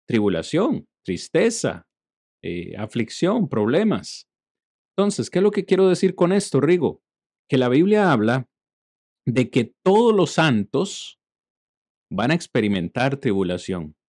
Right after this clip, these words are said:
Y no solamente todos los santos, sino en todas las épocas, los hombres de Dios en general sufrirán tribulación.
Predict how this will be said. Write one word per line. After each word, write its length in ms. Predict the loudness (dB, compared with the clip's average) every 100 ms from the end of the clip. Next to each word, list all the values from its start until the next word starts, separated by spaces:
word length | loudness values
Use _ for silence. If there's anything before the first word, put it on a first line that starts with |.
| _ _ _ -4
Y 80 | -2
no 100 | 0
solamente 500 | 2 2 2 0 0
todos 340 | 4 4 6
los 160 | 4 2
santos, 400 | 0 0 -2 0
sino 380 | 2 0 -2 _ -2
en 400 | 0 2 0 -2 2
todas 880 | 4 6 2 -2 -12 -14 -16 -20 _ -8
las 400 | -4 -4 -6 -6 -2
épocas, 760 | 0 0 -4 -2 -6 -6 -16 _ _ _ _ _ _ _ _ _ -6
los 280 | -2 0 0
hombres 240 | 0 2
de 100 | 2
Dios 680 | 2 2 2 -2 -16 -18 _ _ _ _ -8
en 140 | -4
general 420 | -2 -2 -2 -2 -4
sufrirán 600 | -10 -4 -2 -2 -4 -4
tribulación. 680 | -4 -4 -8 -10 -14 -14